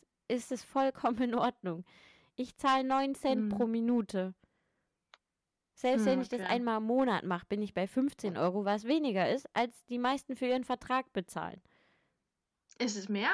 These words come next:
Speaker 2: als ich für meinen Vertrag
Speaker 1: Dann hast du einen
Speaker 2: bezahle.
Speaker 1: guten Vertrag.
Speaker 2: Ich bezahle neun Euro neunundneunzig.
Speaker 1: Das ist in Ordnung.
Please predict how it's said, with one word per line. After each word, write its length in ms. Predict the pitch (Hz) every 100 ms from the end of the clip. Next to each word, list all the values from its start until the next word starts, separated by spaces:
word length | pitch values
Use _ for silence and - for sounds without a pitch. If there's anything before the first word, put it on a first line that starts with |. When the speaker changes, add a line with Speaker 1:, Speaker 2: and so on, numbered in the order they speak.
| 415
Speaker 2:
als 180 | 403 -
ich 240 | 370 -
für 100 | -
meinen 280 | 208 135 196
Vertrag 300 | 214 190 185
Speaker 1:
Dann 160 | 196 208
hast 180 | 220 -
du 60 | 294
einen 0 |
Speaker 2:
bezahle. 80 |
Speaker 1:
guten 320 | 466 403 202 170
Vertrag. 560 | 165 - - - - _ _ _ _ _ _ _ _ _ _ _ - - 427 -
Speaker 2:
Ich 140 | -
bezahle 520 | - 254 247 208 226 233
neun 360 | 262 311 339
Euro 300 | 269 262 254
neunundneunzig. 640 | 247 208 220 214 160 170 180
Speaker 1:
Das 160 | 170
ist 160 | 214 -
in 140 | 294 330
Ordnung. 400 | 294 - 170